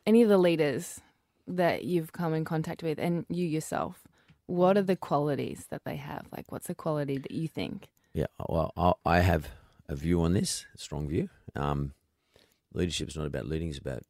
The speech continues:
Speaker 2: people want to follow you. Um, so it's, I rather call it fellowship. Um, and that's the, the trait or the characteristic you need to try and encourage, fellowship. And fellowship means that with your co-workers and the people within your organisation, you resonate with them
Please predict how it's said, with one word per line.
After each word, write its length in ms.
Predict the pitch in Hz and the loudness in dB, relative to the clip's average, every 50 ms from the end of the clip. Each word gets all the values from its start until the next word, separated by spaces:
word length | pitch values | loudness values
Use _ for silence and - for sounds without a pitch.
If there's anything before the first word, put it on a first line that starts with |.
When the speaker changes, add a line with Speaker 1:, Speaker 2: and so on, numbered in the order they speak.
| _ _ | _ _
Speaker 2:
people 200 | - 76 71 71 | -10 -10 -8 -8
want 120 | 69 60 | -10 -10
to 80 | 53 - | -10 -10
follow 180 | - 69 73 82 | -8 -6 -4 -2
you. 220 | 90 107 135 135 - _ _ _ _ _ _ _ _ | -2 -2 -2 -4 -8 _ _ _ _ _ _ _ _
Um, 300 | - 69 65 65 67 67 - | -12 -10 -8 -8 -10 -10 -12
so 160 | - - 64 | -12 -12 -12
it's, 180 | 62 - - - _ | -12 -14 -18 -14 _
I 120 | - 69 | -8 -6
rather 240 | 76 73 73 71 65 | -4 -4 -4 -4 -6
call 160 | - - 60 | -8 -10 -12
it 80 | 50 - | -12 -12
fellowship. 480 | - 65 62 65 69 - - 120 - _ _ _ _ _ _ _ _ _ _ _ _ _ _ - | -10 -8 -6 -6 -6 -6 -6 -6 -6 _ _ _ _ _ _ _ _ _ _ _ _ _ _ -12
Um, 340 | - 69 69 67 71 67 - _ _ _ - | -10 -8 -8 -8 -10 -12 -14 _ _ _ -14
and 140 | 71 69 71 | -10 -6 -6
that's 260 | 78 78 - - - | -6 -6 -6 -8 -10
the, 320 | - 76 71 69 65 64 - - - - - | -8 -8 -8 -8 -10 -12 -16 -20 -20 -12 -10
the 100 | 71 - | -10 -10
trait 360 | - - - 71 78 78 69 | -6 -4 -2 -2 -2 -2 -6
or 40 | 65 | -8
the 60 | 64 | -6
characteristic 720 | - 76 71 69 65 - 71 73 - - - - - - | -4 -2 -2 -2 -2 -2 -4 -4 -4 -4 -8 -8 -4 -2
you 60 | 73 | 0
need 220 | 71 69 69 69 | 2 2 2 0
to 60 | - 64 | 0 -4
try 320 | - - 71 71 71 67 | -4 -2 0 0 2 2
and 160 | 67 67 - - | 0 0 -2 -4
encourage, 460 | - 69 - - - 80 98 104 95 92 | -4 -4 -2 0 0 2 2 2 0 0
fellowship. 600 | - - 69 73 76 85 - - - - - - - _ _ _ _ _ _ _ _ - | 2 4 6 6 6 4 4 2 2 0 0 -6 -14 _ _ _ _ _ _ _ _ -8
And 120 | 76 76 | -8 -6
fellowship 540 | - - 92 92 87 82 78 - - 85 - - - - | 0 4 4 6 6 4 4 2 0 -2 -2 -4 -8 -8
means 400 | - 73 78 78 78 76 73 73 | -4 -2 0 0 0 0 0 0
that 180 | 78 73 69 - - 71 67 65 - - | 0 0 0 -2 -6 -12 -14 -12 -8 -8
with 200 | 78 76 - - | -8 -6 -4 -2
your 200 | 80 73 69 - | -2 -2 -2 -2
co-workers 600 | - - 76 76 76 76 76 76 71 80 71 71 | -2 0 0 2 2 2 0 0 0 -2 -4 -4
and 140 | 67 67 | -4 -6
the 60 | 64 - | -6 -4
people 180 | - 82 73 | -4 -4 -4
within 200 | 71 69 76 73 | -2 -2 -2 -2
your 120 | 73 71 73 | 0 0 0
organisation, 760 | 73 71 73 73 73 69 67 73 73 73 - - 73 73 71 - _ _ _ _ _ _ | 0 0 0 0 0 0 2 2 2 2 0 -2 -4 -4 -6 -8 _ _ _ _ _ _
you 300 | - 76 82 92 95 90 | -2 2 4 6 8 8
resonate 420 | 85 87 87 80 80 80 78 78 | 8 8 8 6 6 4 4 4
with 180 | 50 55 73 67 | 4 2 2 2
them 320 | 67 73 73 69 60 57 | 4 2 2 0 -2 -6